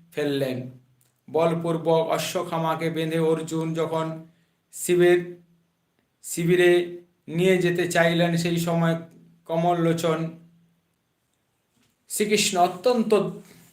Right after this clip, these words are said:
ক্ষুব্ধভাবে বললেন, "অর্জুন,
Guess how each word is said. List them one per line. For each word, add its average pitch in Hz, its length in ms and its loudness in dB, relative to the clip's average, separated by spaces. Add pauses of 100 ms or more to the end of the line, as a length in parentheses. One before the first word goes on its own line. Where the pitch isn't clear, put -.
(200)
ক্ষুব্ধভাবে 180 800 4
বললেন, 170 680 2 (180)
"অর্জুন, 165 680 0